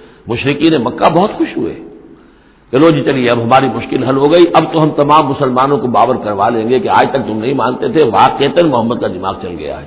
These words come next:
صلی اللہ علیہ وسلم۔ وہ کہہ رہے ہیں، "میں راتوں رات بیت المقدس بھی ہو کے آ گیا ہوں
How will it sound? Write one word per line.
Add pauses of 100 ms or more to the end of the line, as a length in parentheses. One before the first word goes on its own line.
صلی
اللہ
علیہ
وسلم۔
وہ
کہہ
رہے
ہیں،
"میں
راتوں
رات
بیت
المقدس
بھی
ہو
کے
آ
گیا
ہوں